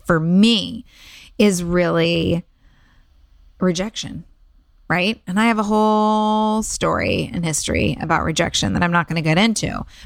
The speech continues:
but it makes sense that that's where I go, right? It's really powerful to get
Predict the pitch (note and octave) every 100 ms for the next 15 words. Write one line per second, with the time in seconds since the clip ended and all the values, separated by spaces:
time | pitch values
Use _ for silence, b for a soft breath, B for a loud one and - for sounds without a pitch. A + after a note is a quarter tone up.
0 | - A3+ A#3+ C4 A3 - G#3+ F#3 - -
1 | F3+ F3+ E3 - E3+ E3+ - - - -
2 | - - _ _ _ _ b b b b
3 | b b b - F3+ G3+ - G#3+ A3+ A#3
4 | B3 C#4+ C#4+ C#4+ C#4 C4+ B3 G#3+ A#3 B3
5 | D4+ D#4+ E4 D4+ G3 F#3+